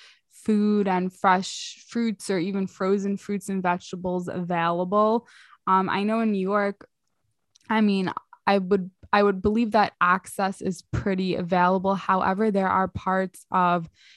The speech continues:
the state, just like everywhere else, that are, like, food deserts where all you have are, like, little bodegas and, like, little markets and, you know, fast food. Not that there's anything wrong with those things, but if someone wants to go into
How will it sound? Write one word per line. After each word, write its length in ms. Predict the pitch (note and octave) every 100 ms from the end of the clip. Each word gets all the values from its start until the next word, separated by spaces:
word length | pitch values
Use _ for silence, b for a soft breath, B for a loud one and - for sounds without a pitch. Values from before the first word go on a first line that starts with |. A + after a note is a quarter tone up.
| b -
the 100 | G3+
state, 420 | - - G3+ -
just 280 | G3+ G3 G3
like 160 | F#3
everywhere 400 | - F3+ F3+ F3
else, 360 | D#3+ E3+ A#3 -
that 140 | G3+ F#3
are, 120 | F3+
like, 200 | E3+ F3
food 260 | - F#3+
deserts 520 | F3 F#3+ F#3 F#3+ F#3+ -
where 460 | F#3 F3+ F3+ F3 b b b b -
all 140 | G3
you 160 | G3+ G3+
have 400 | G3 F#3+ F#3 F3+
are, 260 | - F3+ F3
like, 220 | F3 F3+
little 200 | F#3 F#3+
bodegas 760 | F#3 F#3 F#3 F#3 F3+ F#3 F#3 F3 -
and, 560 | F3 E3+ E3+ F3 F3+ E3+ -
like, 200 | F#3+ F3
little 180 | F#3+ F#3
markets 680 | F3+ F3 F3 F#3 F3+ F3+ -
and, 560 | F#3 F3 F3 F3 E3+ E3+ _ _
you 120 | G3
know, 240 | F#3 F3 E3+
fast 440 | G3+ F3+ F#3 -
food. 300 | - F#3+ F#3+
Not 300 | F#3 G3+ G#3+
that 80 | B3+
there's 180 | A3 G#3
anything 400 | E3+ G3+ F#3 F#3
wrong 360 | F3 F#3 A3 B3+
with 140 | G#3+
those 260 | F#3 F#3 -
things, 560 | F#3+ F3+ F#3 G3 G3+
but 240 | F#3 F#3+ F#3
if 140 | F#3
someone 360 | - G3+ G3 F#3+
wants 240 | F#3+ F#3
to 120 | A3
go 160 | G3+ F#3+
into 420 | F#3+ G3 F#3 F#3